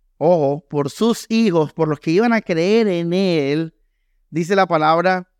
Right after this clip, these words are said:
que el Señor va a estar con ellos. Entonces, cuando ya tú entiendes lo que acabo de decir,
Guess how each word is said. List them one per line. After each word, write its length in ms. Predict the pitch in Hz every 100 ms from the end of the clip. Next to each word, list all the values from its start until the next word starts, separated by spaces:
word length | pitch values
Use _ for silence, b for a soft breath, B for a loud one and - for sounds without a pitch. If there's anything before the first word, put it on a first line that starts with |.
| _ _
que 120 | 165
el 120 | 156
Señor 420 | 165 147 156 175
va 60 | 170
a 60 |
estar 460 | 170 - - 151 156
con 220 | - 135
ellos. 640 | 131 127 123 104 - - _ _ _ _ _ _ _ _ _ _ _ _ _
Entonces, 340 | - 190 240 -
cuando 240 | 202 180
ya 120 | 170
tú 80 | 202
entiendes 280 | 240 226 226
lo 60 |
que 80 | 220
acabo 320 | 170 160 180
de 80 | 190
decir, 480 | 185 - 165 185 180